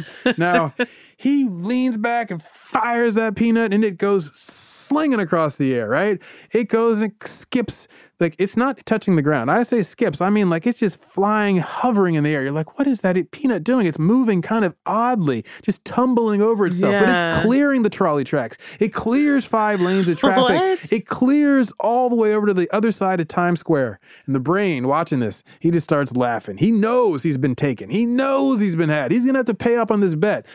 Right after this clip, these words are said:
Speaker 2: But, you know, he's willing to do it. He pays up because he lost.
Speaker 1: Yeah.
Speaker 2: And he's like, "Man, I just have to know how you did it." And Titanic Thompson collects his winning from the Brain, and he just takes his money from the fruit vendor, who's like, you know, "Man, that cost me a dollar, but, like, that was really impressive."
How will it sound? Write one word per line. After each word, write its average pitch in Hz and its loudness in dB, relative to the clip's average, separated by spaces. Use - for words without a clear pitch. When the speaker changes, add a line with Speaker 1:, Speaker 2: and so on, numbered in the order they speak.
Speaker 2:
But, 175 0
you 190 4
know, 131 2
he's 165 2
willing 226 2
to 208 0
do 226 2
it. - -8
He - -20
pays 208 0
up 226 0
because 139 -2
he 214 2
lost. 226 -2
Speaker 1:
Yeah. 175 0
Speaker 2:
And 131 -2
he's 147 0
like, 143 0
"Man, 110 -6
I 156 2
just 196 0
have 190 0
to 165 -2
know 160 2
how 156 0
you 160 0
did 131 0
it." 76 -12
And 98 -18
Titanic 156 -2
Thompson 190 -2
collects 190 -2
his 196 0
winning 156 2
from 190 0
the 202 2
Brain, 139 -2
and 123 -6
he 143 -2
just 143 -10
takes 131 -4
his 160 0
money 165 2
from 185 -2
the 185 2
fruit 220 -2
vendor, 156 0
who's 135 -2
like, 120 -2
you 135 -2
know, 110 -2
"Man, 135 -4
that 147 -2
cost 131 -4
me 139 -2
a 127 0
dollar, 165 0
but, 120 -2
like, 123 -4
that 123 -4
was 180 0
really 147 0
impressive." 139 -2